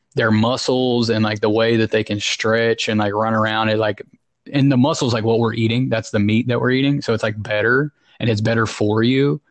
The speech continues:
And they're also, like, not exposed to, like, diseases as often.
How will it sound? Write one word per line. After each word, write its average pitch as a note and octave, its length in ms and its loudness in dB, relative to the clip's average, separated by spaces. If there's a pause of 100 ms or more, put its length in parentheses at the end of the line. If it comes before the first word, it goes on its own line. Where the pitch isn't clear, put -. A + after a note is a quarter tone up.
(500)
And G#2+ 460 0
they're A#2 160 2
also, A#2 300 0
like, G#2+ 200 0
not A2 220 0
exposed G#2+ 600 0
to, G#2 100 0
like, G2+ 360 -2 (280)
diseases A2+ 640 2
as A2 200 0
often. A2 760 0